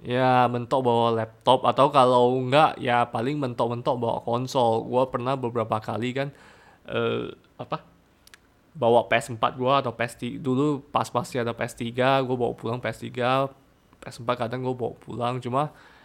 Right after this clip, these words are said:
eh, terakhir juga ya kalau nggak mau berat ya bawa laptop. Nah, salah satu kegiatan ketika kita pulang ke, selain ngumpul sama keluarga sama temen yang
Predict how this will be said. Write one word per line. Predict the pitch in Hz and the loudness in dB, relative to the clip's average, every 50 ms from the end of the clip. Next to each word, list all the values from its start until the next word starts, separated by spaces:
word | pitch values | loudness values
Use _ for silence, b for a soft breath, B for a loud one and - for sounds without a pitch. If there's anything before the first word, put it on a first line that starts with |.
| B B B B _ _ _ _ _ _ _ _ _ _ _ - - | B B B B _ _ _ _ _ _ _ _ _ _ _ -4 0
eh, | 120 120 117 | 0 2 2
terakhir | 117 - 123 117 120 139 151 147 | 0 0 -2 0 2 0 0 0
juga | 139 123 131 117 117 | -2 -2 -2 -2 0
ya | 117 - - 120 123 127 135 139 147 131 | 0 2 4 4 6 6 4 4 2 2
kalau | 120 117 120 120 | 0 0 0 0
nggak | 117 120 | 0 -2
mau | 117 117 117 | -2 -2 -4
berat | 120 120 - 139 143 120 120 | -4 -2 -2 -2 0 0 -4
ya | 113 | -4
bawa | 110 110 107 - 110 113 120 | -4 -4 -4 -2 -2 -4 -6
laptop. | - - - 117 117 - - - | -6 -4 -2 -2 -2 -2 -6 -6
Nah, | 131 120 110 110 b b b b b b b b b b _ _ | -4 -4 -4 -6 b b b b b b b b b b _ _
salah | _ - 139 139 147 156 156 160 | _ 2 2 2 4 4 2 2
satu | 156 - 175 165 165 170 165 165 165 165 165 165 156 165 | 2 0 -2 0 0 0 0 0 0 0 0 -2 -4 -4
kegiatan | 170 170 151 135 135 127 120 123 - - - 110 - - 120 127 131 127 | -6 -8 -4 0 2 2 2 2 2 -2 -2 -2 -2 -2 -4 -8 -8 -6
ketika | 135 127 - - 127 123 - 131 120 123 123 123 | -8 -8 -8 -8 -10 -4 -2 0 0 0 0 -2
kita | 120 123 127 127 - 123 120 | -4 -8 -8 -4 -4 -6 -6
pulang | - - 123 113 113 117 139 160 165 165 151 131 | -6 -10 -8 -2 0 0 0 0 -4 -8 -10 -6
ke, | - 135 120 117 | -4 -4 -4 -4
selain | - - - - - 135 131 131 135 143 156 170 175 | -6 -12 -14 -10 -6 -2 0 2 4 4 4 2 0
ngumpul | 180 156 143 135 131 - 135 135 127 | -2 -2 -4 -4 -4 -4 -4 -4 -2
sama | 135 127 117 120 120 117 | -2 -4 -4 -4 -6 -8
keluarga | - - 120 117 117 120 120 123 117 | -6 -6 -4 -2 -2 -4 -4 -6 -6
sama | 113 131 120 117 113 | -6 -6 -8 -8 -8
temen | 113 - 120 117 113 117 117 | -8 -8 -8 -6 -6 -8 -6
yang | 117 117 113 | -8 -8 -10